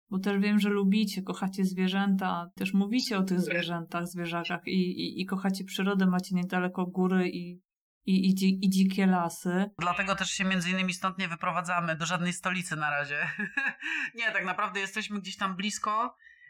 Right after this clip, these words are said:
Speaker 2: y, ale też i w ogóle nasza przygoda się zaczęła w zasadzie od, y, szalonego wypadu,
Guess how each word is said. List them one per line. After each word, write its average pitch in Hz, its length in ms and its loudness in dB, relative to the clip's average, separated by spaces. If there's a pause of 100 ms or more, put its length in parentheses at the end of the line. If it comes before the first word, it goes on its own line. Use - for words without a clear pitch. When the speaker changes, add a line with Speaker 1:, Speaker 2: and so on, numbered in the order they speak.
Speaker 2:
y, 180 320 -2
ale 226 140 0
też 254 160 -8
i 277 40 -6
w 254 40 -8
ogóle 277 220 -2
nasza 269 220 -2
przygoda 415 340 -2
się 208 160 -4
zaczęła 175 320 -2
w 165 60 -6
zasadzie 170 440 -4
od, 170 220 -6 (100)
y, 170 340 -4 (560)
szalonego 185 460 0
wypadu, 175 680 -2